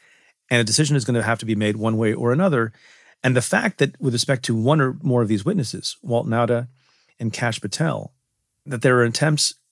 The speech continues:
to bring them in to testify a second time. We know that Kash Patel was not particularly forthcoming, invoked his Fifth Amendment right against self-incrimination in the last number of weeks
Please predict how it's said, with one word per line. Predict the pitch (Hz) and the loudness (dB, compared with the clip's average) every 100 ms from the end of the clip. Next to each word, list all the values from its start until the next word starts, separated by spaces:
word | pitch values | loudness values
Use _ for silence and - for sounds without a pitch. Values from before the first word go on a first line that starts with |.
| _ | _
to | - | -4
bring | 107 135 | 2 2
them | 127 120 | 4 2
in | 120 | 0
to | - | -2
testify | - 117 120 117 110 | -4 -2 -2 0 0
a | 101 | 0
second | - 117 107 | 0 -2 -4
time. | - 160 110 | -2 -2 -2
We | |
know | 113 | -2
that | 113 | -4
Kash | - 127 | -4 -6
Patel | - - 147 117 - _ - _ _ _ _ _ | -6 -4 -4 -4 -10 _ -20 _ _ _ _ _
was | 123 | 0
not | 139 135 | 2 0
particularly | 113 123 127 117 101 | -2 0 2 2 2
forthcoming, | - 101 - 156 156 156 - _ _ _ _ _ | -2 -6 -4 -2 0 -2 -8 _ _ _ _ _
invoked | - 110 120 - | -2 2 0 0
his | - | -2
Fifth | 131 120 | -4 0
Amendment | 120 110 113 | 0 0 0
right | 110 | -2
against | 107 107 | 0 -2
self-incrimination | - 113 113 104 104 117 139 156 147 - _ _ _ _ | -2 -2 -4 -2 -2 0 -2 -4 -6 -8 _ _ _ _
in | 127 | 0
the | 117 | 2
last | 113 107 | 2 2
number | 113 104 | 0 -2
of | 101 | -2
weeks | 139 156 - | -2 0 -2